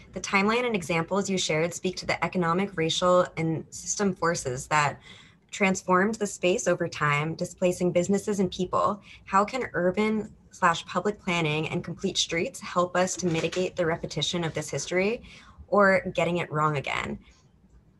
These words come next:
How can urban and, uh, sorry, urban and, uh, public planning and complete streets ensure that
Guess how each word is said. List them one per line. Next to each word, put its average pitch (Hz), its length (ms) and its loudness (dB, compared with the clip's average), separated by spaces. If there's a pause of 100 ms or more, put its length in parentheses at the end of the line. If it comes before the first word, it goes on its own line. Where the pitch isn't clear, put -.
How 196 240 2
can 220 300 -2
urban 190 300 2
and, 190 160 0 (840)
uh, 139 260 6 (400)
sorry, 143 400 0
urban 208 240 6
and, 208 300 4
uh, 165 320 6
public 196 420 2
planning 190 560 0
and 185 160 2
complete 185 320 -4
streets 196 380 0
ensure 180 420 2
that - 300 0